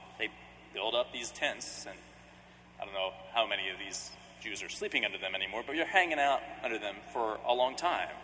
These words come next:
Again, it is a physical commemoration of God's mighty act on behalf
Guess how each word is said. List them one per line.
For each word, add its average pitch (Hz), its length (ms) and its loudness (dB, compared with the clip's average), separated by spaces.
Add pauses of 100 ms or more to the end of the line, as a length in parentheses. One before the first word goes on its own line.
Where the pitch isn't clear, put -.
(140)
Again, 127 440 8 (680)
it 127 80 0
is 123 140 0
a 120 100 2
physical 180 880 4 (240)
commemoration 135 840 2 (100)
of 113 80 -4 (120)
God's 135 540 0 (300)
mighty 131 460 -2 (360)
act 110 500 -4
on 107 100 -8
behalf 113 440 -2